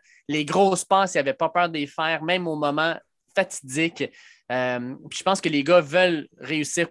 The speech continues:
pour lui. Fait que moi, je vais avec les Rams. Dans un match serré, je suis cent pour cent d'accord avec vous, ça va être un match serré. Mais je pense que les Rams, cette fois-ci, vont sortir gagnants de ce duel-là. Puis enfin, McVay va pouvoir dire qu'il a une victoire contre son ancien mentor.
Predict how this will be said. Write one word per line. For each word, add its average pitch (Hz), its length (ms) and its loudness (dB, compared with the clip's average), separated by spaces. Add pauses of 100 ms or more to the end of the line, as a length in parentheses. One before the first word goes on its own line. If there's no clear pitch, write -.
pour 165 160 0
lui. 151 300 0 (340)
Fait 131 140 -2
que 131 240 0
moi, 165 200 0
je 175 120 -4
vais 165 60 4
avec 156 180 0
les 143 140 -2
Rams. 151 300 -2
Dans 139 220 -2
un 180 60 2
match 247 180 0
serré, 170 300 0
je 220 100 -4
suis - 20 -4
cent 180 140 0
pour 180 100 -10
cent 196 140 -4
d'accord 170 240 -4
avec 147 220 -6
vous, 180 80 -12
ça 151 120 -6
va 131 60 -4
être 135 100 -12
un 139 60 -6
match 147 160 -6
serré. 139 420 -8 (320)
Mais 139 100 -6
je - 60 -14
pense 180 200 -4
que 151 60 -8
les 143 100 -4
Rams, 151 240 -4
cette 196 260 -8
fois-ci, 165 560 -6 (320)
vont 135 160 -6
sortir 170 720 -6 (200)
gagnants 151 480 -6
de 131 120 -10
ce 120 100 -14
duel-là. 127 460 -6 (200)
Puis - 160 -14
enfin, 180 400 -4
McVay 147 340 -6
va 143 120 -4
pouvoir 127 280 -6
dire 139 240 -8
qu'il 131 160 -12
a 131 140 -2
une 165 160 -6
victoire 143 420 -4
contre 143 180 -14
son 127 200 -10
ancien 123 260 -10
mentor. 123 580 -8